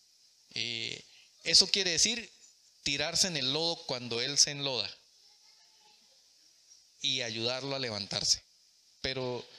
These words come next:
no, tenemos que ensuciarnos también,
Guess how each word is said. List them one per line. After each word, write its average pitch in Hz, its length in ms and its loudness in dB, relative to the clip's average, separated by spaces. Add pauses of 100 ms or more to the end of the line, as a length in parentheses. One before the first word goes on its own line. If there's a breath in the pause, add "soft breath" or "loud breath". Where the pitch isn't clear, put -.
(920 loud breath)
no, 156 300 -4
tenemos 170 360 2
que 233 80 6
ensuciarnos 196 580 6
también, 127 300 -2